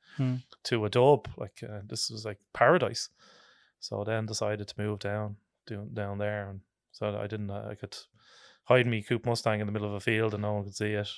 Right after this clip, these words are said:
Speaker 2: <laughs>
Speaker 1: It's mad, 'cause you, either you keep a low profile or I go nowhere, 'cause I went to the Cannonball, the first
Speaker 2: Yeah,
Speaker 1: Cannonball
Speaker 2: yeah.
Speaker 1: I went to, and I remember the Ford G T, like, the sexiest car ever.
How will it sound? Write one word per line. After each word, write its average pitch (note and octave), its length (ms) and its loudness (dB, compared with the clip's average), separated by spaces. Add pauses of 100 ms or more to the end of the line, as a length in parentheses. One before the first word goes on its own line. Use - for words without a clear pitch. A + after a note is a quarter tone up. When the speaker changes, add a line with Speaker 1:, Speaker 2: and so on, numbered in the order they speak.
(120)
Speaker 2:
<laughs> - 580 -4
Speaker 1:
It's D#3 160 8
mad, E3 480 10
'cause C#3 320 6
you, C3+ 300 2 (200)
either D3+ 280 8
you D3 320 2
keep F3+ 180 2
a D#3+ 60 4
low D3+ 160 12
profile C3 360 12
or A#2 80 12
I C#3 120 12
go B2 180 8
nowhere, A#2+ 380 10
'cause A2 260 4 (300)
I C#3+ 100 10
went C3+ 220 6
to - 100 -20
the A#2 460 4 (320)
Cannonball, C3 460 8
the - 60 -8
first - 220 4
Speaker 2:
Yeah, C#3 60 4
Speaker 1:
Cannonball A2 380 8
Speaker 2:
yeah. G#2+ 80 2
Speaker 1:
I - 20 4
went G#2 180 4
to, G#2 160 -2 (580)
and A2 120 4
I - 20 6
remember A2+ 580 6 (500)
the A2 300 6 (100)
Ford C3+ 260 10
G C3 160 10
T, B2 320 8 (300)
like, A#2 140 8
the A2+ 60 0
sexiest D#3+ 760 10
car C3+ 300 12
ever. A2+ 260 10